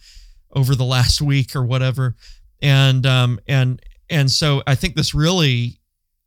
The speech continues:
you know, the rubber on that really hits the road when it comes to sanctification. People looking to the measure of their sanctification and their place in that process in order to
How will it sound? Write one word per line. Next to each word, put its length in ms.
you 140
know, 100
the 100
rubber 600
on 220
that 200
really 220
hits 200
the 100
road 340
when 140
it 80
comes 260
to 80
sanctification. 920
People 300
looking 480
to 280
the 100
measure 680
of 220
their 160
sanctification 1160
and 180
their 100
place 500
in 220
that 220
process 880
in 140
order 300
to 500